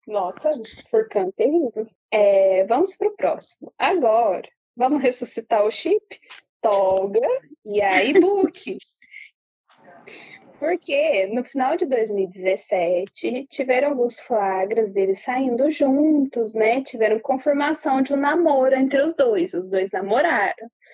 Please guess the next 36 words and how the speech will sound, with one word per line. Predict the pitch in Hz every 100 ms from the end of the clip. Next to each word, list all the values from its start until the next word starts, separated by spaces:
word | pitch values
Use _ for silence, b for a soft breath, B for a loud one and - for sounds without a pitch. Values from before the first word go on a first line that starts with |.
| b _
A | - 190
mídia | 196 180 190
afirma | - - 330 294 285 311
isso. | 370 208 - - - _ - - _ _ _ _ -
E | 247
eles | 247 302
terminaram | - 285 302 359 302 262 285
em |
algum | 254 226 202
momento | 208 202 196 202
de | 196
dois | 196
mil | 208 190
e |
dezoito, | 196 202 214 320 -
que | _
também | 277 226 214
ninguém | 214 202 208
sabe | - 196 190
o | 196
porquê. | - 277 302 285 254 - _ _ _ _ _ B B B B B B B _ -
Eles | 302 339 -
começaram | 277 233 233 233 220
a |
namorar | 226 226 220 208
nos | 233 294 339 320
bastidores | 233 226 - - 202 190 190 196
da | 196
série | 202 233 202 202 -
que | 220
eles | 202 -
faziam | 196 190 196
junto, | 214 208 202 233 -
que | 214
é |
Sós. | 190 - 208 190 220 - - -